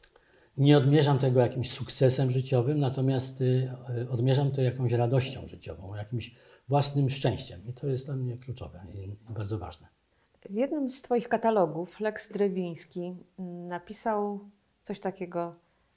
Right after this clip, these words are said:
Speaker 2: że pamięta ciebie jako studenta, który zrobił plakat. Pierwszy plakat, który zrobił wrażenie na innych. Nazywał się Cisza. Pamiętasz ten plakat?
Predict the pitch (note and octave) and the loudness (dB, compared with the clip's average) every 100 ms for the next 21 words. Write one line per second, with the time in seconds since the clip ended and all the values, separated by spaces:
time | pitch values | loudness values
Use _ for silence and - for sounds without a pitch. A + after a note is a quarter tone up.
0 | - E3+ E3+ E3 F#3 F3+ F3+ _ - F#3 | -12 -10 -6 -2 0 0 -4 _ -2 2
1 | A3+ C#4+ - E3 D#3+ - D3+ D3 D#3+ D4 | 4 2 2 0 0 0 0 0 -4 -6
2 | - _ _ _ _ _ - E3 F3 - | -12 _ _ _ _ _ -10 -8 -8 -6
3 | F3 E3 D#3 F3+ A3 D4 - - - B3+ | -2 0 0 -2 -4 -4 -10 -8 -4 -2
4 | C4+ C4 C4 G3+ G#3 G#3 A3 A3+ A3+ A3 | 0 0 -2 -2 0 0 -2 -4 -6 -10
5 | - _ _ - - _ _ G#3 E3 - | -18 _ _ -20 -20 _ _ -2 -2 -2
6 | C3 _ _ - G#3+ - F#3 - G3 G3+ | -14 _ _ -8 -8 -6 -8 -2 -2 -2
7 | G3 - F3 E3+ F3 F3+ F3+ E3 F3 D#3 | -6 -8 -6 -4 -4 -6 -6 -4 -2 -2
8 | E3+ E3 E3 F3+ E3 D#3 D3+ D#3+ _ _ | -4 -4 -6 -4 -6 -8 -12 -14 _ _
9 | _ _ _ - F3 G3 B3 - D4 - | _ _ _ -8 -6 -6 -8 -10 -14 -14
10 | - - D3+ - F3+ E3 D#3+ F3+ - F#3+ | -14 -12 -12 -12 -10 -10 -10 -10 -10 -10
11 | F#3+ F3+ E4+ | -10 -10 -12